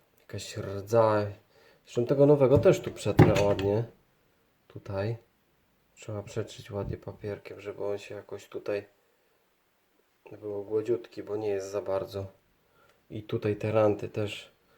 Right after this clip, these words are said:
tego co tutaj wyczytałem w internecie i wyoglądałem się jakichś filmów, żeby tutaj na przykład jak jest taki zadzior jakiś, na przykład tu,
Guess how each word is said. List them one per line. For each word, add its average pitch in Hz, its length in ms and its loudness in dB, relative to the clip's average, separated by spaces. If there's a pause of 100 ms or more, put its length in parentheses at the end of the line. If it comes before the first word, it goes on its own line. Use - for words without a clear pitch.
(480)
tego - 200 -8
co - 140 -8
tutaj 110 260 -2
wyczytałem 107 540 0
w 107 60 0
internecie 107 680 0
i 101 140 -6 (760)
wyoglądałem 107 760 4
się 107 120 -2
jakichś 104 340 0
filmów, 104 420 4
żeby 104 220 0
tutaj 107 260 0
na 104 100 4
przykład 110 320 -2
jak 104 140 -4
jest - 140 -12
taki 104 220 -12
zadzior 104 380 2
jakiś, - 520 -8 (1500)
na 101 240 -8
przykład - 420 -10
tu, 98 420 -4